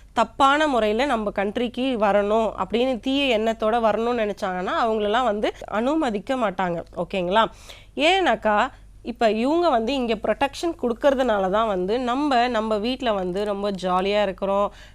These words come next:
நல்லா நிம்மதியா சாப்பிடுறோம், நல்லா தூங்குறோம், ரெஸ்ட் எடுக்கிறோம். எல்லாமே வந்து நம்ம ஃப்ரீயா இருக்கிறதுக்கு மெயின் காரணம் வந்து இவங்க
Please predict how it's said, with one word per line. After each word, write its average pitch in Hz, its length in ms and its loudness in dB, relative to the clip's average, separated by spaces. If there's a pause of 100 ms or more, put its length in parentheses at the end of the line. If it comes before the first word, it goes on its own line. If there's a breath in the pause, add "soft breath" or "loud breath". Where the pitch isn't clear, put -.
நல்லா 196 280 -2
நிம்மதியா 196 340 -2 (100)
சாப்பிடுறோம், 202 680 0 (280)
நல்லா 196 280 -2 (160)
தூங்குறோம், 214 440 0 (100)
ரெஸ்ட் 220 280 -6
எடுக்கிறோம். 190 340 -2 (100)
எல்லாமே 226 340 0 (100)
வந்து 196 240 -2 (400 loud breath)
நம்ம 262 240 -2
ஃப்ரீயா 254 380 2
இருக்கிறதுக்கு 202 500 -4
மெயின் 240 260 -2
காரணம் 196 380 0
வந்து 226 180 -4 (140)
இவங்க 240 220 0